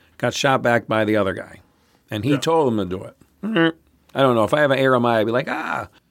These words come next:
Speaker 1: 'Cause the other crazy thing that's unbelievable is there's another, um, while this is going on, they're trying to, they're sort of nego-, wanna negotiate, and one of the ministers, every time he comes near the king of Chu, he takes off his armor three times,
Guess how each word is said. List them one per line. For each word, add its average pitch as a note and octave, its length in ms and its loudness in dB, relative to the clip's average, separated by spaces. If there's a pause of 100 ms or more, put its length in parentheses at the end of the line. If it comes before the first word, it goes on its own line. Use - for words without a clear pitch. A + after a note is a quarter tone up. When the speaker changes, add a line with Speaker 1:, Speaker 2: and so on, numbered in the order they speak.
(100)
Speaker 1:
'Cause D3 120 0
the E3 100 2
other G#3+ 180 2
crazy C3 380 0
thing A#2+ 180 0
that's A2+ 180 -2
unbelievable G#2+ 720 0
is F#2+ 120 -2
there's A2+ 200 -2
another, C#3+ 420 0 (500)
um, A2+ 220 -2
while C#3 180 2
this C3 180 -2
is G#2+ 120 -4
going B2+ 320 2
on, A#2 420 0 (400)
they're B2 220 0
trying C#3 260 0
to, A#2+ 60 0
they're A#2+ 180 0
sort D3+ 240 0
of B2+ 80 2
nego-, B2+ 300 0
wanna B2+ 260 0
negotiate, C3 720 0
and A#2+ 100 0
one C#3 120 0
of C3+ 100 2
the B2+ 40 0
ministers, C3+ 540 0
every C3+ 180 2
time C3+ 240 0
he B2 120 0
comes A#2+ 280 -2
near C3 220 2
the A2+ 120 0
king B2+ 220 -4
of A2 120 -6
Chu, B2+ 400 0 (320)
he D3 100 -8
takes D3 300 0
off C3 320 0
his A2+ 360 -2 (120)
armor A2+ 380 2
three C#3 260 0
times, F#2 500 -8